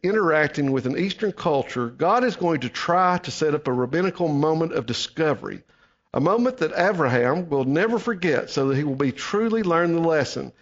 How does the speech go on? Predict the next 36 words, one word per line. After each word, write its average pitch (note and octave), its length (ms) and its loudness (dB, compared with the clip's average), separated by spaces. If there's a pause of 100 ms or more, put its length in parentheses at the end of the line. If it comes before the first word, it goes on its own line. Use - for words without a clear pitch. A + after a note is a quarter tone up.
(320)
He E3 80 0
won't A3+ 300 0
just G#3+ 160 0
show A#3+ 400 2
the E3+ 240 0
information. D3 680 0
He C#3 200 -2
will G#3 300 0
learn F#3 520 2
it D3+ 220 -2
in C#3 140 0
the B2+ 140 0
in-, F#3 400 -4
most D3+ 300 -2
intimate A#3 540 0
way E3 220 0
possible F#3 720 -2
so C#3+ 200 -2
that D3 100 2
he C#3 60 0
can C3+ 180 -2
pass G3 360 0
it G3 100 -2
on D3 440 0 (140)
generations D3+ 840 0
and C3 140 -4
generations C3 760 -2
to B2 120 -8
come. B2+ 440 -4 (600)
See, E3 80 0
what G#3+ 220 0
we've B3 140 0
got A3 260 -2
to E3 80 0
realize D#3+ 560 2
here C#3+ 220 0